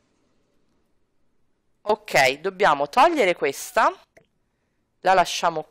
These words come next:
qui. Questo pure via. E la piccolina dovrà mettersi qui a lavorare. Sì, acquisita abilità di malizia. <laughs> Eh, evviva.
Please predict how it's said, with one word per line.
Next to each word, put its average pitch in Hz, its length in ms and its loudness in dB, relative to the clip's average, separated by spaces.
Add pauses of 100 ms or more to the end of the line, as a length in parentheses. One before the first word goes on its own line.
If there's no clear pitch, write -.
qui. 156 360 -8 (600)
Questo 165 840 -4 (400)
pure 156 480 -2 (120)
via. 147 440 -2 (680)
E 269 120 2
la 226 140 4
piccolina 226 640 -2
dovrà 196 540 2
mettersi 214 720 -6
qui 214 480 -8 (1000)
a 262 180 4
lavorare. 185 760 4
Sì, - 140 -2
acquisita 277 360 2
abilità 202 320 2
di 175 100 -4
malizia. 156 580 -2
<laughs> - 20 -6
Eh, 202 240 4
evviva. 151 480 -2